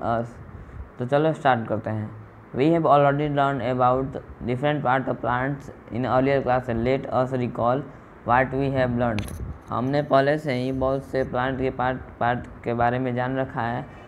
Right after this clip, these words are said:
तो चलो recall करते हैं क्या हम जाने हैं। ये question given है कि आप इन, ये जो indication दिया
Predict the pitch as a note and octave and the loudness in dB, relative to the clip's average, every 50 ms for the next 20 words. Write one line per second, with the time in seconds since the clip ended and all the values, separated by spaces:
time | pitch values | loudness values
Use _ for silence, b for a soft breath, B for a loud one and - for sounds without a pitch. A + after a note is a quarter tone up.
0 | B B - - - - C#3 C#3 D3+ D#3 D3+ D3 D3 D3 C#3+ D3 C#3 C#3+ C#3 C#3 | B B -8 -8 -2 2 2 4 4 4 2 2 2 2 4 4 4 2 2 0
1 | - C#3 C#3+ C#3+ - - C3 C3 C3+ C3+ C#3 C3 C3 B2 A#2+ A#2+ A#2+ A#2 A2+ A#2 | 0 -4 -4 -4 -4 -2 -2 -2 0 0 0 0 0 2 2 2 2 0 -2 -4
2 | A#2 A#2 B2 B2 - - - - - - - - - - - - B2+ C3+ C3 C3 | -6 -8 -10 -12 -12 -16 -20 -20 -20 -20 -20 -20 -18 -8 -2 0 0 2 2 2
3 | C3 C3+ C3+ C3+ D3+ D#3 D3+ D3 D3 C#3 C#3+ D3 C#3 C#3 C#3 D#3 F3+ G3+ - - | 0 0 0 0 -2 0 0 2 0 0 0 0 0 0 -2 -4 -6 -8 -10 -12
4 | - - - - - - B2 B2+ B2+ B2 - - A2+ A#2 B2 A#2+ - - G2 B2 | -14 -14 -12 -10 -6 -2 -2 0 0 0 -2 0 0 0 0 0 -2 -4 -2 0
5 | C3 C3+ C3 C3 B2+ - - - - - G#2+ A#2+ B2 A#2+ B2 B2+ B2 A#2 B2+ C3 | 0 0 0 -2 -4 -8 -14 -12 -8 -4 -2 0 0 2 2 2 2 2 0 0
6 | B2+ C#3+ - - C3+ C3 D3 C#3+ D3 C#3+ C#3 C#3 C#3 | -2 -2 -2 -2 0 0 0 0 0 0 0 0 -2